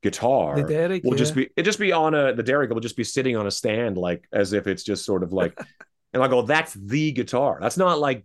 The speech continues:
Speaker 1: the copy." It's like,
Speaker 2: Yeah.
Speaker 1: "No, that's the one from Appetite for Destruction." It's, it's bizarre. So it's, it's,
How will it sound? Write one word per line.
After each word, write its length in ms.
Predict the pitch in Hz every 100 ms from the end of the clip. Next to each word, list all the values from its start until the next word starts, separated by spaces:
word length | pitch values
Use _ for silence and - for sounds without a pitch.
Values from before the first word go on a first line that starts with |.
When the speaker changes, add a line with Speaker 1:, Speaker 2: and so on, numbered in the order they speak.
| _ 107
Speaker 1:
the 120 | 104
copy." 680 | - 143 165 98 82 87 95
It's 160 | 170
like, 120 | 165 151
Speaker 2:
Yeah. 80 | 135
Speaker 1:
"No, 100 | 101
that's 320 | 123 127 -
the 120 | 117
one 420 | 117 135 110 101
from 160 | 92 101
Appetite 260 | 95 92 90
for 60 |
Destruction." 380 | 80 - 123 90
It's, 140 | 85 - - _ _ _
it's 140 | 131 101
bizarre. 580 | 110 92 107 110 76 76
So 260 | - 90
it's, 280 | 90 - -
it's, 380 | - 87 - -